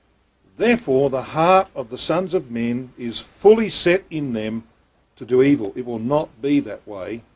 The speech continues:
in the kingdom of God. There will be immediate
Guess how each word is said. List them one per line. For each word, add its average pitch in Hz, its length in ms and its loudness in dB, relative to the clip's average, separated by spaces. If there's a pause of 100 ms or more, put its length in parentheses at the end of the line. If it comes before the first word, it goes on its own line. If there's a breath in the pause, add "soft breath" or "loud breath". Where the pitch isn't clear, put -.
(100)
in 107 140 -20
the 104 80 -18
kingdom 113 380 -8
of 104 160 -20
God. 98 240 -12 (1400)
There 107 140 -8
will 120 180 -2
be 127 460 0
immediate 123 720 0